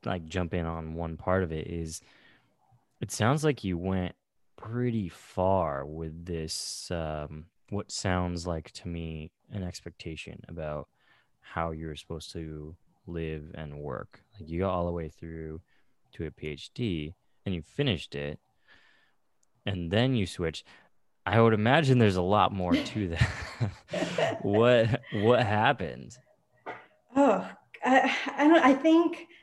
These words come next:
Speaker 2: you know, I, I love science. I will nerd out all day, every day on science. Um, and, but I just think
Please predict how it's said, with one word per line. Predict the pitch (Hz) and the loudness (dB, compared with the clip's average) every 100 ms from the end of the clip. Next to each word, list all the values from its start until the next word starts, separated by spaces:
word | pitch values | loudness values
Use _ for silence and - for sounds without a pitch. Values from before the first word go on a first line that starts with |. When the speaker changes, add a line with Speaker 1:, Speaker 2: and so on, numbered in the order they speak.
| _ _ _ | _ _ _
Speaker 2:
you | 277 | 10
know, | 277 | 10
I, | 269 254 | 10 8
I | 254 233 | 8 6
love | 220 214 220 | 8 8 6
science. | - 170 190 214 277 - | 2 2 4 6 6 6
I | 185 | 2
will | 196 196 | 4 4
nerd | 196 202 190 | 4 4 6
out | 180 202 220 | 6 6 4
all | 185 185 | 2 4
day, | 190 185 | 4 4
every | 185 185 226 | 2 6 8
day | 220 226 226 | 8 10 8
on | 233 233 | 8 6
science. | 254 247 240 233 240 254 - - - - - | 8 6 6 6 6 6 2 -14 -20 -8 2
Um, | 208 202 190 185 185 - - _ _ - | 6 6 6 2 0 -4 -14 _ _ 2
and, | 233 214 202 - 190 | 4 4 2 -2 4
but | 220 | 6
I | 226 | 8
just | 240 233 - | 8 4 6
think | 226 208 190 | 6 6 -2